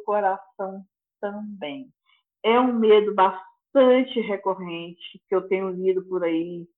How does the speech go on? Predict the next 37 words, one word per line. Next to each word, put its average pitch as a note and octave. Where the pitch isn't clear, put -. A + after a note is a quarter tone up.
E A3
é A3+
uma A3+
realidade, A#3
né? G3+
Muita A3
gente G3+
está F#3+
sendo F#3
mandada F3+
embora, F3
né, F3+
gente? E3
É F#3
muito A#3
triste, F#3
é A#3+
muito, A#3
muito, F#3+
muito F#3
triste. -
"Ódio C#4+
de C#4
quem B3+
votou A3
no G#3+
Bolso G3+
Merda, F#3
porque B3+
um C4+
país A#3
sem F#3
líder F3+
é G#3+
um C4+
país B3
desgovernado." A#3